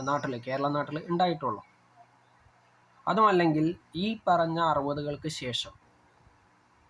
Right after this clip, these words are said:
അറബ് രാജ്യങ്ങളിലേക്ക് അധ്വാനിക്കുവാൻ വേണ്ടി പോയ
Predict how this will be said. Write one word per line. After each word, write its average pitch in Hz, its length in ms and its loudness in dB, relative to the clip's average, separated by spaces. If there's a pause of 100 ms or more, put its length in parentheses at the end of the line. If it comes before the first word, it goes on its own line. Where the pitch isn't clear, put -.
(840)
അറബ് 165 440 0
രാജ്യങ്ങളിലേക്ക് 135 960 -2 (1080)
അധ്വാനിക്കുവാൻ 156 920 2
വേണ്ടി 127 240 -4
പോയ 117 280 -6